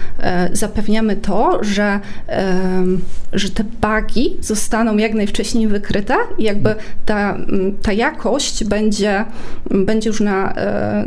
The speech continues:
na bardzo takich niskich poziomach tworzenia oprogramowania zapewniona. Klient bardziej zorientowany, e, technicznie, a on ma już jakąś wizję produktu, e, i projektu, w którym będziemy, będziemy uczestniczyć.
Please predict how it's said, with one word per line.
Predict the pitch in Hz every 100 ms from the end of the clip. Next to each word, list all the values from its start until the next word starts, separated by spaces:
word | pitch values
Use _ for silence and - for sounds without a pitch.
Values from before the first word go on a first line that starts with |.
| -
na | -
bardzo | 196 214 214 202 202
takich | 190 196 - 202
niskich | 226 233 233 -
poziomach | - 202 214 220 -
tworzenia | - 202 208 208 185
oprogramowania | 202 - - - 190 202 208 185
zapewniona. | 185 180 190 190 - - -
Klient | - 277 240 240 -
bardziej | 208 208 214 226
zorientowany, | 220 226 214 226 214 208 214 214 202
e, | 214 208
technicznie, | 208 208 233 208 - 240 277 453 - - -
a | - 220
on | 233 302
ma | 311
już | 262 247 - -
jakąś | 240 233 233 214 202
wizję | 208 285 269 180
produktu, | - 180 175 180 - 208 427 - - - -
e, | 214 208 202 - 208 190 233 - 233
i |
projektu, | - 214 202 262 - 208
w |
którym | - 190 190
będziemy, | 185 180 180 175
będziemy | - 196 202 196
uczestniczyć. | - - 160 214 185 254 339